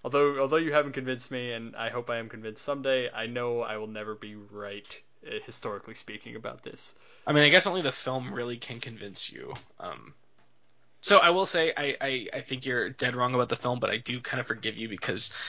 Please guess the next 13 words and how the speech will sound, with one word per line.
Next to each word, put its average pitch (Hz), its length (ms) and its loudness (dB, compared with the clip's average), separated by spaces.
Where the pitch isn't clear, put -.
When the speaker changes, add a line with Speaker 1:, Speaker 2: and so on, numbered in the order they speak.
Speaker 2:
you 117 180 -2
are 120 240 4
a 113 80 0
great 113 240 2
person 117 300 2
to 113 60 -4
talk 113 160 4
to 107 240 2
about 117 180 6
their 151 100 6
comedies, 143 600 6
which - 360 0
f-, - 560 -16